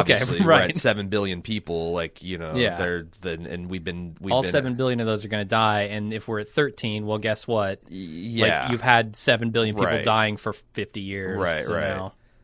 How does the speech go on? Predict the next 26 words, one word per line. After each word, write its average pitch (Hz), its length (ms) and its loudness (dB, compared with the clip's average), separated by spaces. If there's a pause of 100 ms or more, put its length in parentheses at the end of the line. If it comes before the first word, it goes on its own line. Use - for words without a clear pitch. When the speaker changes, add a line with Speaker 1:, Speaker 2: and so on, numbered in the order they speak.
(120)
Speaker 1:
Um, 95 600 0 (100)
but, 127 220 2
like, 123 240 2
yeah, 127 180 4
especially 110 380 -2
when, 98 260 -6
like, 98 160 -4
there 107 140 -2
was 101 120 -4
some 123 360 -6 (160)
event 101 340 -4
in 92 140 -12
prehistory 131 800 -4
where, 95 500 0
like, 90 200 -4
the 92 80 -8
human 110 340 -6
race 98 260 -2
died 95 300 0
off 98 240 2
to, 95 80 -4
like, 82 260 -4
only 92 220 -4
fifteen 104 400 -6
thousand 95 380 -2
people. 107 460 -6